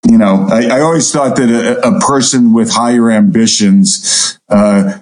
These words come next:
could have really mass marketed that a lot better than I have. If it's, <laughs> you know, I don't do Facebook, I don't do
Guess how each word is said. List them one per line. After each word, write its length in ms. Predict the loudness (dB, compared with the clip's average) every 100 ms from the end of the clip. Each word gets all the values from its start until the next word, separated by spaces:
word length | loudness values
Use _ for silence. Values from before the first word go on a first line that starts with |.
| -4
could 180 | 0 2
have 140 | 2
really 260 | 2 2 2
mass 360 | 2 0 0
marketed 540 | 0 2 0 0 0 0
that 180 | 0
a 60 | 0
lot 300 | 0 -2 -2
better 220 | 0 2
than 200 | 2 2
I 140 | 0 -2
have. 340 | -2 -2 0
If 140 | 0 0
it's, 560 | 0 -2 -4 -4 -2
<laughs> 0 |
you 80 | 0
know, 160 | 2 2
I 140 | 0
don't 180 | 0 2
do 180 | 2 0
Facebook, 680 | 0 0 -2 -2 -2 0 0
I 80 | 0
don't 260 | 2 2
do 300 | 2 2 0